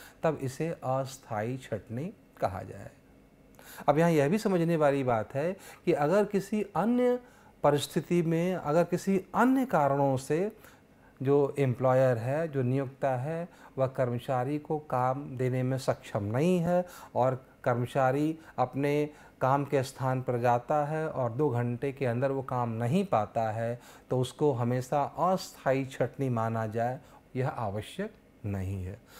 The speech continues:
उसे अस्थायी छटनी होने के लिए उपयुक्त दशाओं का पूरा किया जाना आवश्यक है, अर्थात ऐसा, ऐसे काम का अनुपलब्ध होना या तो कोयले या बिजली या कच्चे माल की कमी के कारण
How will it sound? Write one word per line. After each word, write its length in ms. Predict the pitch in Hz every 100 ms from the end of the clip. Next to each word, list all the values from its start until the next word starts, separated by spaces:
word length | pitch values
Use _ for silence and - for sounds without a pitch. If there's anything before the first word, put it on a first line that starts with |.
| - 135
उसे 360 | 127 151 131 139
अस्थायी 680 | 175 196 - - 135 139 139
छटनी 460 | - 117 - 131
होने 400 | 110 107 110 110
के 220 | 101 110
लिए 380 | 104 110 139 165 - - -
उपयुक्त 500 | 143 143 160 185 -
दशाओं 460 | 120 - 127 131 127
का 220 | 139 131
पूरा 360 | 131 117 120
किया 340 | 117 127 120 113
जाना 400 | 107 104 110 120
आवश्यक 640 | 110 101 98 - - 104 -
है, 100 | 107 - -
अर्थात 680 | 117 113 - 123 123 160 190 - - -
ऐसा, 560 | 131 135 131 160 156 160 - -
ऐसे 340 | 123 127 170
काम 480 | 151 - 135 139 143
का 440 | 139 147 147 - -
अनुपलब्ध 580 | 147 143 135 151 143 127
होना 560 | 113 110 107 120 156 180 - - 117
या 160 | 117
तो 320 | 117 151 170 - - -
कोयले 500 | - 117 117 127 147
या 140 | 156 98
बिजली 640 | 95 101 123 127 143 160 - - -
या 120 | 117
कच्चे 400 | 110 123 - 135
माल 280 | 120 120 117
की 120 | 117
कमी 320 | - 95 110
के 120 | 143 180
कारण 420 | 208 208 226